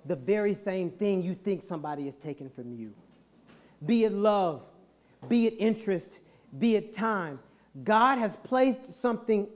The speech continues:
inside of you, like a water in a well, that it is your divine responsibility to unearth, to pull up, for you to enjoy, to be refreshed.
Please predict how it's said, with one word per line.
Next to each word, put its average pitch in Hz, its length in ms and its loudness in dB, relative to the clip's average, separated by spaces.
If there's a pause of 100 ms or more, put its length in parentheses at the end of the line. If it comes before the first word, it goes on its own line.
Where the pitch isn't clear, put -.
inside 233 720 0
of 180 140 0
you, 160 280 -4 (400)
like 185 220 -6
a 160 140 -8 (300)
water 233 400 4
in 220 100 2
a 208 80 2
well, 185 400 0 (680)
that 233 140 8
it 233 120 4
is 196 200 2
your 254 180 6
divine 240 480 4
responsibility 226 1080 2 (420)
to 254 280 2
unearth, 196 600 2 (840)
to 185 80 0
pull 240 260 6
up, - 480 0 (540)
for 220 80 0
you 208 220 0
to 214 240 -4
enjoy, 165 640 0
to 151 80 -14
be 156 140 -8
refreshed. 147 640 -8